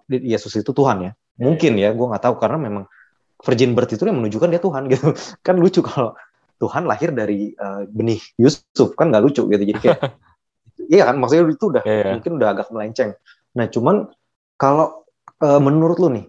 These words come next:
Speaker 1: ada gereja-gereja yang kayak gereja New Age yang gue bilang ya, bahwa dia mulai bergeser, dia percaya Yesus itu, sama kayak gue dulu. Maksud gue, lu, lu tahu kan, gue juga sempat gitu menjadi Christian New Age, gue percaya Yesus itu virgin birth, tapi gue juga percaya pada science gitu. Ada science kan,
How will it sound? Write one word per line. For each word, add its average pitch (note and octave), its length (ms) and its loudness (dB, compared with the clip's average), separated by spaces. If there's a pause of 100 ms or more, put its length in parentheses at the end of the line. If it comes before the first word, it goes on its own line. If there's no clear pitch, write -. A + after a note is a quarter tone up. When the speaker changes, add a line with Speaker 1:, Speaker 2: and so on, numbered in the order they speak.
(140)
Speaker 1:
ada F3+ 240 0
gereja-gereja B2 640 2
yang A#2 240 -4
kayak A2 320 -6
gereja A#2+ 320 2
New D3+ 160 0
Age - 160 -4
yang G#2+ 140 -4
gue G#2+ 100 2
bilang B2 240 2
ya, F2+ 80 -12
bahwa G#2 160 2
dia D3+ 160 2
mulai A2 400 -2
bergeser, G2+ 480 -6
dia G#3+ 160 -2
percaya F#2 320 -10 (160)
Yesus G#2 400 -4
itu, B2 320 -4 (160)
sama D#3 160 2
kayak D#3+ 160 4
gue D3+ 160 8
dulu. A2+ 400 2
Maksud B2 160 4
gue, E3+ 160 8
lu, D#3+ 160 6 (400)
lu F3 80 2
tahu B2+ 160 2
kan, A2+ 160 0
gue C3+ 80 4
juga B2 160 0
sempat A2+ 400 -6
gitu A2 240 -4
menjadi G#2 240 -4
Christian G#2+ 480 -2
New B2+ 240 6
Age, A#2 320 0
gue E3+ 80 4
percaya E3+ 400 2 (320)
Yesus B2 300 2
itu B2 160 2
virgin G2 340 -2
birth, A#2 160 2
tapi C3 160 -2
gue F#3+ 160 4
juga B2 160 -2
percaya A#2 240 -2
pada A2 160 -2
science B2+ 480 0
gitu. G#2 240 -4
Ada G#2 160 0
science D3 240 -4
kan, F3 140 -4